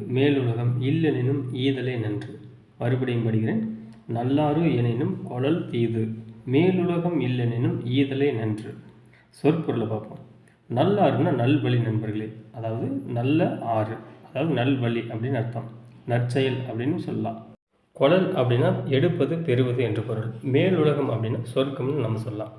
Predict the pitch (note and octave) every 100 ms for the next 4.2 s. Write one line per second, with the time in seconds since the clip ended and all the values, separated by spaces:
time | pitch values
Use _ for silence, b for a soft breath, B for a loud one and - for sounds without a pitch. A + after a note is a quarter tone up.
0 | - A#2 A2+ E3 - C3 C#3 C3+ B2 B2
1 | A#2 A2 G#2 G#2+ - A2 A2+ F3+ - A2+
2 | A2 - - b b b b - C3 B2
3 | D3+ E3+ D3+ C#3+ A#2+ B2 B2 A#2+ A2+ -
4 | A2+